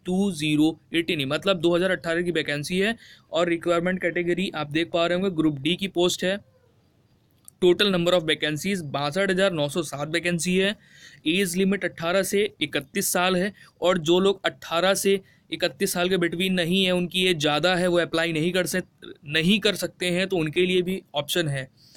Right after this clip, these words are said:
ठीक है। क्वालिफिकेशन आप देख पा रहे होंगे टेंथ और आईटीआई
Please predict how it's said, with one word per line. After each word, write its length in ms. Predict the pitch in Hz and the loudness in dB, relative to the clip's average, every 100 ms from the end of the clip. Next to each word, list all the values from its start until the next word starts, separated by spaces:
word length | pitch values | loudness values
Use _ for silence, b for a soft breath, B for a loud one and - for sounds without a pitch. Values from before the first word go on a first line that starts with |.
| B B B | B B B
ठीक 140 | 165 202 | -2 0
है। 60 | |
क्वालिफिकेशन 680 | 196 156 156 185 190 190 190 | 0 -2 0 -2 -2 -2 0
आप 100 | 190 | -2
देख 240 | 165 170 165 | 0 -2 2
पा 120 | 180 | 2
रहे 100 | 175 | 2
होंगे 160 | 185 190 | 2 0
टेंथ 340 | - 160 180 - - | -2 -2 -2 -6 -2
और 260 | 160 170 196 B B | 2 2 0 B B
आईटीआई 640 | 151 165 156 175 180 196 | 2 4 2 2 4 2